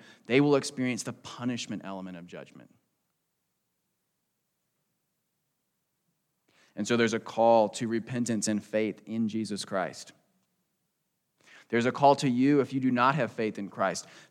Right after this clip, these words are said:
Things might seem good now, right? We looked at the days of Noah a couple weeks ago.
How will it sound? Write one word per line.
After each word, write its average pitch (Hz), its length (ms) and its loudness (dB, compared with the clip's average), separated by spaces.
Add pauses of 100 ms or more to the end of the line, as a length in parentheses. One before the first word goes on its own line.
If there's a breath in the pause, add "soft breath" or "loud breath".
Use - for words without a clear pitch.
Things 151 300 4
might 143 280 6
seem 147 380 2
good 139 280 6
now, 127 380 2
right? 127 180 8
We 135 80 2
looked 151 220 4
at 139 80 0
the 135 80 0
days 135 280 6
of 127 120 -4
Noah 131 360 6
a 110 40 0
couple 127 260 -2
weeks 135 240 -2
ago. 110 320 -2